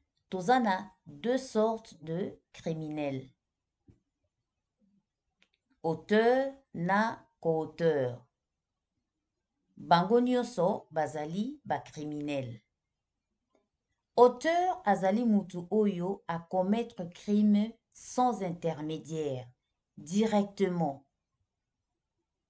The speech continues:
Ye moko, par exemple, azwi mbeli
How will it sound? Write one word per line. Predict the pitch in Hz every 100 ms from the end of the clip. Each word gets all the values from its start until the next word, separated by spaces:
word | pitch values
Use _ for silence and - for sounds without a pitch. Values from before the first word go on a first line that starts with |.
| _ _
Ye | 143 147 202 240
moko, | 240 240 233 233 254 - _ _ _
par | 147 139
exemple, | 147 - - - - _ _ _ -
azwi | 170 170 208 214
mbeli | 185 170 165 196 262